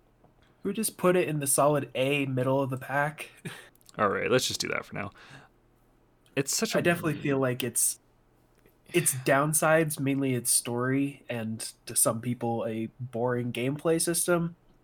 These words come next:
Speaker 1: is definitely downsides. I find it still really enjoyable, which is good. Um, and then there's kind of just the overall cheesiness of it that you can kind of laugh at if you're,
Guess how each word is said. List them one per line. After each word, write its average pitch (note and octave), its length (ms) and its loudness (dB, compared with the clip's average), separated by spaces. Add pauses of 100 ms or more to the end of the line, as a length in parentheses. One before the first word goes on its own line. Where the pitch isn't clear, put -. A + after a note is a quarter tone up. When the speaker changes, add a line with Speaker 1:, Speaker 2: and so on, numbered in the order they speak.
(380)
Speaker 1:
is B2+ 120 -2
definitely C#3+ 380 0
downsides. D#3+ 640 4
I B2+ 100 2
find C3+ 380 -2
it B2 180 -4 (640)
still B2+ 260 0
really C3 300 0
enjoyable, D#3+ 720 -2
which A3+ 180 -4
is A#3+ 140 -2
good. A#3+ 280 0 (840)
Um, A#2+ 480 0
and D#3+ 160 -2
then F#3 140 2
there's E3+ 240 2
kind D3+ 240 0
of C3+ 140 -2
just C3 320 -2
the A2+ 320 -2 (1400)
overall C3 460 2
cheesiness B2 680 2
of A#2+ 180 6
it A#2+ 140 2
that A2+ 140 -6
you A#2 120 -4
can A2+ 160 -10
kind B2 220 0
of A2 100 -8
laugh A2 320 -2
at C3+ 320 4
if C3 140 -6
you're, C3 240 0